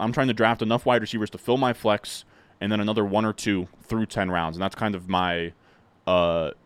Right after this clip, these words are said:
guiding compass. I'm gonna make a, a video on that. Once we're done, we're gonna have a, I think tomorrow we're gonna drop the zero R B strategy video, so be, uh, look, be on the lookout for that.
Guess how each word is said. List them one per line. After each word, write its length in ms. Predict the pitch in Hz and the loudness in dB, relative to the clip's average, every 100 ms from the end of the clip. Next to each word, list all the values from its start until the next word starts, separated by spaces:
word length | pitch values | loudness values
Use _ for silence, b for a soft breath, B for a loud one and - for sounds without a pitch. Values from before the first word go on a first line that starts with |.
| _ 110 | _ -2
guiding 400 | 104 101 92 90 | 2 2 0 -4
compass. 340 | - 82 85 | -6 -6 -4
I'm 60 | 120 | -2
gonna 100 | 156 | 0
make 120 | 170 | 2
a, 100 | 139 | 2
a 120 | 117 | 2
video 220 | 110 120 131 | 0 2 2
on 60 | |
that. 100 | 127 | 2
Once 160 | 127 156 | 0 0
we're 80 | 156 | 0
done, 300 | 120 127 123 B B | 2 2 -2 B B
we're 80 | 120 | -2
gonna 140 | 151 | 2
have 100 | 156 | 4
a, 160 | 135 123 | 4 4
I 80 | 117 | 2
think 160 | 156 | -2
tomorrow 320 | 139 110 107 120 | -2 2 4 4
we're 140 | 113 | 2
gonna 140 | 107 | 0
drop 240 | 95 101 98 | 2 2 2
the 80 | 92 | -2
zero 280 | 92 101 | -2 2
R 100 | 98 | 2
B 200 | 90 92 | 2 -2
strategy 320 | 98 101 104 104 | 0 2 2 0
video, 200 | 110 113 | 0 0
so 140 | - | -2
be, 360 | 87 95 95 95 | -6 -2 -2 0
uh, 360 | 90 90 85 85 113 | 2 2 2 -2 -4
look, 240 | 101 101 | -6 -6
be 60 | 65 | -8
on 40 | - 90 | -16 -4
the 100 | 117 | -2
lookout 260 | 104 110 | 0 -2
for 100 | 101 | -2
that. 220 | 90 95 | 0 0